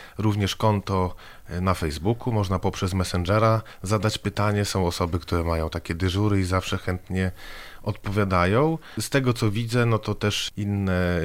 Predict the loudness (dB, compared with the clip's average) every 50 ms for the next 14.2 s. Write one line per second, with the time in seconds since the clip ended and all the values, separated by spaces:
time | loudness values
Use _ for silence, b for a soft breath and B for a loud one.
0 | 0 0 0 0 -2 -2 -4 -2 0 0 0 0 2 0 0 0 0 -2 -4 -2
1 | -4 -6 -4 -4 -4 -2 -2 -2 0 -2 -2 -2 -2 0 0 0 0 -2 -4 -4
2 | -4 -2 -4 -4 -2 -2 -2 -2 0 0 0 -2 0 -2 -2 -2 -2 -2 -2 -2
3 | 0 2 4 4 4 4 2 -2 -2 -2 -4 -4 -4 -6 b b b b b b
4 | -8 -6 -6 -6 -4 -4 -4 -2 -4 -2 -2 -2 0 2 2 2 2 0 -2 -2
5 | 0 0 -2 -2 -2 -4 -4 -6 -6 -4 -4 -4 -2 -2 -4 -6 B B B B
6 | B -12 -8 -8 -6 -6 -6 -4 -2 -2 0 0 -2 -4 -6 -10 -16 -20 -20 -20
7 | -16 -8 0 4 6 6 8 6 4 0 -2 0 0 0 2 4 4 4 4 4
8 | 2 0 2 0 0 0 -2 -4 -4 -4 -4 -4 -2 0 2 2 2 4 2 0
9 | 2 0 -2 -2 -2 -4 -4 -2 -2 0 0 0 0 -2 -4 -4 -2 -2 -2 -2
10 | -2 -6 -6 -2 0 0 0 2 0 0 0 0 0 0 0 -2 0 0 2 2
11 | 2 2 0 0 -2 -2 -2 -2 -2 -2 -2 -4 B B B B B -2 0 2
12 | 4 6 4 6 6 4 4 2 0 0 -2 -2 0 0 0 0 0 0 -2 -4
13 | -4 -4 -2 -2 0 0 0 -2 -2 -4 -8 -8 -8 -8 -8 -8 -8 -8 -8 -8
14 | -10 -12 -16 -18